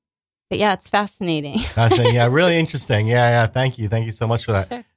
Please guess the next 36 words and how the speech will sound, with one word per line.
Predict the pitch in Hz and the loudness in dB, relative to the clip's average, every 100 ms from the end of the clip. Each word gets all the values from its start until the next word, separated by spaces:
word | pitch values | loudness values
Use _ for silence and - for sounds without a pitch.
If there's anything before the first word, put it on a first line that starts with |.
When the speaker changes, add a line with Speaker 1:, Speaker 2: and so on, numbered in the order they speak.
| - | -2
Speaker 2:
And | 139 139 | 4 4
then, | 143 143 | 4 4
uh, | 135 131 123 120 _ _ _ 143 | 4 4 2 -2 _ _ _ 0
one | 160 | 0
thing, | 196 | 2
I | 180 | 0
guess, | 175 175 - 156 | 0 -4 -4 0
as | 151 147 | 0 0
we | |
start | 151 170 156 | -2 -2 -2
to | 147 | 0
wind | 143 139 | 0 2
down, | 143 143 135 | 2 2 2
I'll, | 131 120 | 0 -2
I'll | 127 | -2
just | 123 127 | -2 0
ask | 139 - | 0 -2
you | 143 131 127 | -6 -6 -4
maybe | 135 127 | -4 -2
just | 120 - | -4 -2
a | |
quick | - - _ | -4 -6 _
thing. | - 123 117 _ _ | -2 -2 -4 _ _
If | 135 | -2
you | |
give | 139 151 | 0 0
me | 147 - - | 0 -4 -6
a | 147 | -6
quick | - 160 - | -2 -2 0
overlook | 143 143 147 135 120 | 2 2 2 2 0
of | 127 113 | -2 0
what's | 123 - | 0 0
coming | - 123 117 | -2 0 0
up | 113 | -2
for | 120 | 0
me, | 117 135 127 113 | 2 2 0 -2